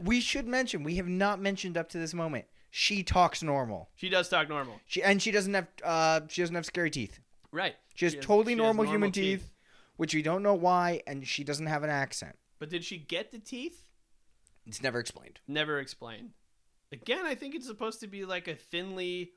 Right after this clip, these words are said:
Speaker 2: or maybe <laughs> not so thinly veiled, like, first and second generation
Speaker 1: I think it is, yeah.
Speaker 2: immigrant metaphor of, like, she was born here and she's, like, half assimilated but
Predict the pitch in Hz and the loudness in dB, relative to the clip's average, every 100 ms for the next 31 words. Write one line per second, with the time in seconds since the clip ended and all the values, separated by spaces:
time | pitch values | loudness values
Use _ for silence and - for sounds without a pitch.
0 | _ 143 170 185 143 190 - 185 156 156 | _ -8 -6 -6 -4 -6 -4 -8 -6 -8
1 | 156 143 131 139 143 139 139 - _ _ | -6 -8 -6 -4 -4 -6 -8 -14 _ _
2 | - _ _ _ _ 139 135 - _ _ | -20 _ _ _ _ -4 -4 -6 _ _
3 | 147 143 - 139 - 147 139 135 120 139 | -4 -4 -6 -10 -8 -8 -8 -10 -8 -8
4 | 131 131 135 - 151 143 151 120 98 85 | -6 -8 -8 2 2 4 0 -2 -4 -6
5 | 71 156 170 156 147 135 127 135 147 120 | -4 -4 -2 -2 -4 -8 -6 -4 -4 -6
6 | - 123 113 107 - 127 113 - 226 226 | -12 -12 -12 -16 -12 -12 -10 -14 -12 -12
7 | 208 214 214 214 208 196 185 170 175 170 | -12 -12 -10 -8 -10 -10 -12 -14 -16 -14
8 | 160 - 190 185 - 185 190 180 175 151 | -14 -14 -14 -14 -16 -14 -12 -12 -12 -16